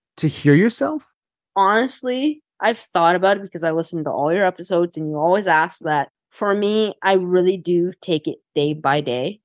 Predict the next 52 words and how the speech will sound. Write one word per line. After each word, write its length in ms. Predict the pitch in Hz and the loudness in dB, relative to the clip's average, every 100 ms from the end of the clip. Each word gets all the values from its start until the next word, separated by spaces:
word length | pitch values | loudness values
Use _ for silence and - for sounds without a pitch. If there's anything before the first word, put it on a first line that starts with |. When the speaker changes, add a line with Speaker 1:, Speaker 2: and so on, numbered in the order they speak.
| _ - | _ -8
Speaker 2:
When 180 | 165 | -2
I 60 | 147 | 0
was 140 | 170 | 2
at 120 | 180 170 | 2 2
my 140 | 180 | 0
lowest, 520 | 170 160 151 143 - - | 2 2 2 -2 -8 -16
a 80 | - | -6
friend 180 | 160 165 | -4 -2
of 60 | |
mine 180 | 160 147 | -2 -4
who 160 | 151 151 | -4 -4
I 120 | 151 | -4
consider 380 | - 175 160 156 | -6 -12 -8 -6
my 120 | 143 | -6
older 240 | 147 139 | -6 -6
sister, 600 | 139 190 196 - 143 160 _ _ _ | -6 -6 -4 -2 -4 -4 _ _ _
she 180 | - 190 | -4 2
would 100 | 175 | 4
always 260 | 170 170 170 | 4 4 2
say, 160 | 165 | -2
"If 120 | 156 | -2
you 80 | 190 | -6
can't 340 | - 233 233 - | -6 -2 -2 0
think 140 | - 247 | -4 -4
about 240 | 233 240 | -4 -4
the 60 | 247 | -2
next 300 | 233 226 - | -2 -2 -2
year, 160 | 170 | -2
think 260 | - - 170 | -2 -6 -4
about 240 | 175 151 | -2 -2
the 60 | 175 | -2
next 420 | 160 151 - - _ _ - | -6 -6 -10 -12 _ _ -8
month. 340 | 180 139 95 _ _ _ | -2 0 -2 _ _ _
If 80 | 160 | -2
you 60 | |
can't 200 | 127 175 | 0 2
Speaker 1:
Day. 60 | - | 0
Speaker 2:
do 60 | 165 | 0
the 60 | |
next 260 | 175 160 - | 0 -2 -2
month, 280 | 240 220 220 _ _ _ _ _ | 0 0 -2 _ _ _ _ _
take 160 | 185 165 | -8 -4
the 60 | 156 | -4
next 300 | 135 - - | -4 -4 -4
week. 200 | 151 - _ _ _ | -4 -6 _ _ _
If 100 | 147 | -14
you 60 | 160 | -8
can't 180 | 196 180 | -6 -4
do 100 | 214 | -2
the 100 | 226 | 0
next 280 | 226 - | 0 -2
week, 240 | 247 247 | -8 -8